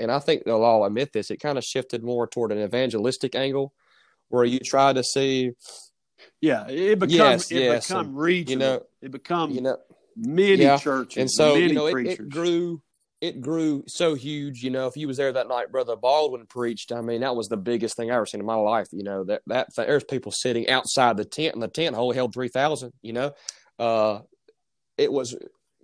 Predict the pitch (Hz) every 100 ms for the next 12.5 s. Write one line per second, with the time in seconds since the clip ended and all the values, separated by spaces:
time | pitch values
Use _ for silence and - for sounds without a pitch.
0 | _ - - 135 131 156 170 147 117 165
1 | 156 - 170 170 208 - 143 147 - 185
2 | 190 - 120 123 143 160 180 175 170 165
3 | 147 - 165 135 120 - 120 - 113 -
4 | 120 139 - 147 143 160 147 151 151 151
5 | 139 123 - 143 139 110 - 143 139 135
6 | 131 120 107 127 147 151 _ _ - 120
7 | - 147 143 120 135 127 131 131 120 127
8 | 127 117 117 127 131 139 139 113 120 127
9 | 123 131 - 110 110 - 113 110 113 110
10 | 120 117 110 117 120 117 123 - _ _
11 | _ _ - 107 104 135 147 131 120 110
12 | 147 156 165 165